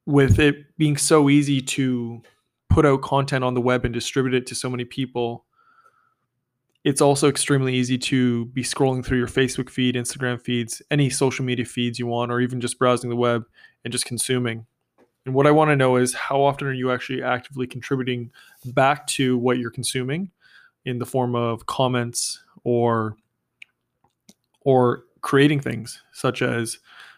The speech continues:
putting out YouTube videos, putting out TikToks, et cetera? Because I really want to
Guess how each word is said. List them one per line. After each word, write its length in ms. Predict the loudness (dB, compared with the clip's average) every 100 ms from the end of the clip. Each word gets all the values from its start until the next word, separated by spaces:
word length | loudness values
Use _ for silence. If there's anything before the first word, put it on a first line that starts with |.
| _
putting 220 | 2 4
out 100 | 4
YouTube 340 | 2 2 2 0
videos, 540 | 2 2 2 -2 -6
putting 200 | -2 0
out 140 | -2 -4
TikToks, 520 | -8 -4 -2 -2 -8
et 80 | -4
cetera? 400 | -2 -2 -4 -8 _ _ -20 _ -10
Because 180 | 2 6
I 60 |
really 240 | 8 8 8
want 200 | 6 6
to 300 | 4 4